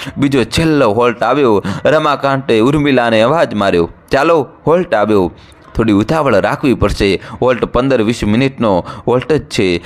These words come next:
ઉર્મિલાને ઘસઘસાટ ઊંઘ આવી ગઈ હતી. રમાકાંતનો અવાજ સાંભળી સફાળી જાગી, વાળ જરા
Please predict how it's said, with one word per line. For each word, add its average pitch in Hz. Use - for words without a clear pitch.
ઉર્મિલાને 139
ઘસઘસાટ 139
ઊંઘ 127
આવી 131
ગઈ 143
હતી. 143
રમાકાંતનો 123
અવાજ 110
સાંભળી 151
સફાળી 139
જાગી, 135
વાળ 127
જરા 113